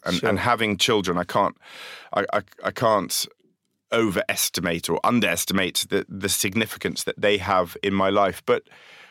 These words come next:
Speaker 1: I also, as a, as a parent, I, I want them to be inspired by the things that I do and the people that I meet. And that's not just about them going, "Oh, wor-, hero worshipping me." I d-, I don't want that, but I want,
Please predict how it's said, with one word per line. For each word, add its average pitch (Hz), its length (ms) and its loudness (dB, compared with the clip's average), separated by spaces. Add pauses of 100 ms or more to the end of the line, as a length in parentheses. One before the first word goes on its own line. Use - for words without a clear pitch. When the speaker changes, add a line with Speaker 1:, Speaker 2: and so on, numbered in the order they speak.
(160)
Speaker 1:
I 139 100 4
also, 175 360 2
as 127 140 2
a, 120 80 -2 (160)
as 113 180 2
a 107 40 -2
parent, 120 580 0
I, 101 120 2 (160)
I 107 100 4
want 113 280 0
them 98 360 0
to 95 640 0 (500)
be 104 100 2
inspired 90 680 0
by 85 320 -2 (520)
the 101 80 -2
things 104 500 0
that 98 140 0
I 95 140 4
do 104 240 2
and 87 100 2
the 87 60 0
people 98 400 -4
that 92 140 2
I 92 100 4
meet. 101 300 -2
And 110 60 0
that's - 140 -2
not 175 160 -2
just 156 220 -2
about 113 260 2
them 104 160 2
going, 98 240 2
"Oh, - 120 -6 (220)
wor-, 110 280 2
hero 135 420 2
worshipping 87 540 -2
me." 90 100 0
I 98 120 2
d-, 104 100 -2
I 117 80 2
don't 131 160 2
want 113 200 0
that, 113 280 0 (320)
but 110 120 0
I 113 80 4
want, 127 260 0